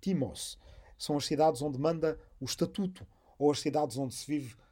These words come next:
de acordo apenas com a celebridade, a reputação, aquilo que os outros pensam de nós. Cidades que seriam como versões concretas de uma espécie de Facebook tornado realidade em aldeia ou cidade de antes do ano mil.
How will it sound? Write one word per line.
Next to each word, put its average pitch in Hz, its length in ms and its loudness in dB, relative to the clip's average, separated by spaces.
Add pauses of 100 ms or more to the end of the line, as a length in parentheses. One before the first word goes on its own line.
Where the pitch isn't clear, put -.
(140)
de 123 180 0
acordo 147 320 4
apenas 139 520 -2
com 139 420 -2 (240)
a 139 80 -2
celebridade, 147 760 2 (240)
a 147 40 0
reputação, 131 880 0
aquilo 151 340 -4
que - 100 -10
os 117 100 -6
outros 147 180 -2
pensam 135 260 -6
de - 80 -6
nós. 156 320 2 (440)
Cidades 139 420 0
que - 100 -12
seriam 131 360 0
como 123 340 -2 (520)
versões 117 540 -2
concretas 131 800 -2 (340)
de 123 120 -2
uma 127 100 2
espécie 131 380 -4
de - 80 -12
Facebook 123 640 -4 (560)
tornado 120 600 -2 (540)
realidade 123 720 4
em 113 100 -2
aldeia 117 400 4
ou 117 60 0
cidade 113 520 -2
de 98 180 -6
antes 107 180 -8
do 104 100 -10
ano 92 140 -6
mil. 87 240 -12